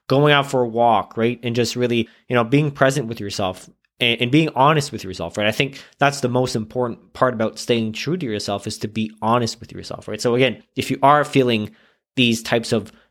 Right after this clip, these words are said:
feelings or having these thoughts, just get curious, right? And ask yourself, "What is it that I truly want?" Number two is letting go of control, okay? Because again, life provides us with so, so many obstacles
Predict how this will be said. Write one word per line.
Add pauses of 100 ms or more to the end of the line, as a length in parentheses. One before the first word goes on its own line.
feelings
or
having
these
thoughts, (260)
just
get
curious,
right? (180)
And
ask
yourself,
"What
is
it
that
I
truly
want?" (800)
Number
two
is
letting
go
of
control,
okay?
Because
again, (480)
life
provides
us
with
so,
so
many
obstacles